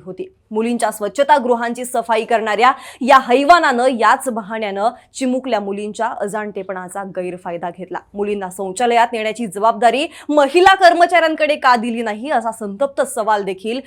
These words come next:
पालकांनी विचारलाय. बरं, शाळेची चूक तर ठरलीच, शिवाय पुढचा तपास ज्यांच्या हाती असतो त्या पोलिसांनी देखील या प्रकरणात दिरंगाई केली. आपल्या मुलीवरती लैंगिक अत्याचार झाल्याचं समजल्यानंतर दोन्ही मुलींचे पालक सोळा ऑगस्टला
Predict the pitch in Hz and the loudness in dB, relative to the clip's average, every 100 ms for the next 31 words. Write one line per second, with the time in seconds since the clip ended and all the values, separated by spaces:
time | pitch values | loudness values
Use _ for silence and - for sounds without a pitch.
0 | - - 240 233 262 226 208 190 208 202 | -6 4 4 6 0 0 -6 -6 -2 0
1 | 202 - _ _ 214 233 190 214 233 302 | -2 -4 _ _ 0 0 2 4 6 6
2 | 349 339 330 320 339 339 330 269 240 - | 2 0 -4 2 4 4 2 0 0 -4
3 | - _ - 339 349 359 311 285 359 381 | -14 _ -6 4 6 6 2 0 2 4
4 | 320 302 320 302 233 269 302 370 403 330 | 4 6 2 0 2 2 4 6 6 6
5 | 277 269 233 - 233 269 - - 370 359 | 0 0 -2 0 2 2 0 2 4 4
6 | 330 320 381 370 359 349 339 320 339 320 | 2 2 2 2 -2 -4 -4 -2 -2 0
7 | 262 254 247 254 208 202 202 190 175 185 | -4 -4 -6 -8 -6 -6 -6 -8 -8 -10
8 | 175 - _ 196 196 226 208 208 254 254 | -12 -14 _ -8 -2 -2 -2 -4 0 0
9 | 233 269 226 226 294 311 269 277 247 269 | 0 -2 -2 0 0 -2 0 0 2 2
10 | 247 240 220 220 233 226 214 202 226 214 | 0 -2 -4 -2 -6 -6 -6 -4 -6 -6
11 | 208 208 254 - - 285 302 330 339 320 | -2 0 0 -2 -6 2 4 4 2 0
12 | 285 285 262 277 269 226 240 262 - 269 | -2 -4 -2 -2 2 2 2 -4 -8 -2
13 | 277 339 240 208 220 - 220 233 | 4 6 4 2 -6 -2 2 2